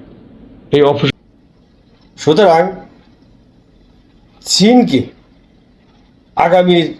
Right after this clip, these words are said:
নেতৃত্বে আসার জন্য এখনই সামরিক শক্তিতে বন্ধুদের পাশে পূর্ণ সমর্থন দিয়ে দাঁড়াতে হবে, রাশিয়াকেও দাঁড়াইতে হবে।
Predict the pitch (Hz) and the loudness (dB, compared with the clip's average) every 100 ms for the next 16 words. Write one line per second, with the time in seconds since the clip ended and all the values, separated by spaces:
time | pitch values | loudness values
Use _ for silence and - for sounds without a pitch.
0 | - 131 160 185 185 170 151 - 113 101 | -8 0 0 0 -4 -4 -4 -6 -6 -8
1 | - _ _ _ _ - 123 160 151 151 | -16 _ _ _ _ -6 -2 -2 0 0
2 | 135 123 147 - _ _ _ _ _ _ | 0 0 -2 -10 _ _ _ _ _ _
3 | - 143 160 214 202 117 - - _ _ | -6 -2 0 2 0 -2 -8 -20 _ _
4 | _ _ _ _ _ _ _ _ _ - | _ _ _ _ _ _ _ _ _ -6
5 | - 147 165 180 185 180 _ _ _ - | -2 0 0 0 -2 -8 _ _ _ -14
6 | - 160 160 180 170 147 151 151 151 131 | -4 -4 -2 -2 0 0 0 0 0 0
7 | - 139 139 175 180 - _ _ - 165 | 0 -6 -4 -8 -10 -20 _ _ -4 0
8 | 151 135 135 131 127 151 143 180 226 - | 0 0 -2 -4 -4 -6 -4 -8 -10 -16
9 | _ _ 107 123 120 135 165 180 - - | _ _ -2 -2 0 -4 -4 -8 -18 -8
10 | 117 117 - 135 120 123 113 107 104 104 | -6 -4 -4 -4 -4 -4 -2 -4 -6 -14
11 | 98 | -14